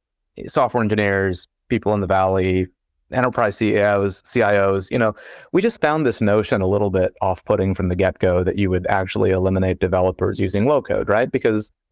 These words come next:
it's just really hard when you're building systems using these drag and drop tools that hide the code or hide the complexity of code to say that we can build something that's gonna be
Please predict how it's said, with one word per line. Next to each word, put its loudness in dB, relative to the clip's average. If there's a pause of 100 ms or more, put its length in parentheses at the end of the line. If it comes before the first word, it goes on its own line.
it's -8
just -2
really 2
hard 0 (160)
when 0
you're 2
building 2
systems 0
using 0
these -2
drag 2
and -2
drop -2
tools 2 (200)
that 0 (120)
hide 0
the -2
code 0
or 0
hide 0
the -2
complexity -4
of -4
code 0
to -4
say 0
that 2
we 0
can 0
build 2
something 0
that's -2
gonna 0
be 0